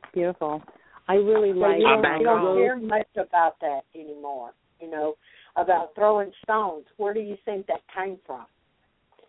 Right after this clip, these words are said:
Speaker 2: You know, don't throw stones.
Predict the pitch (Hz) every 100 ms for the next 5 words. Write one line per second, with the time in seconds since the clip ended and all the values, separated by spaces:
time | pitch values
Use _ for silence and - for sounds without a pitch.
0 | - - - - 170 165 160 165 _ _
1 | _ _ _ _ - 185 180 - 185 180
2 | - 202 180 160 139